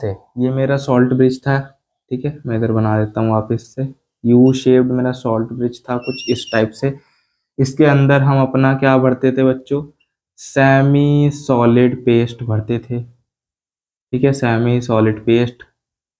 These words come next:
किसके साथ मिला के, with electrolyte,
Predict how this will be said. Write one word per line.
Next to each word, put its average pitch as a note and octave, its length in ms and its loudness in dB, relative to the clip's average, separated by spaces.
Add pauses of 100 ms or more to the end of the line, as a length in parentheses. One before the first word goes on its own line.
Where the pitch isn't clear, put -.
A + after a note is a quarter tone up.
(680)
किसके C3 260 0
साथ C#3+ 260 0
मिला C#3 260 4
के, D3+ 200 2 (100)
with D3+ 360 0
electrolyte, A2+ 840 0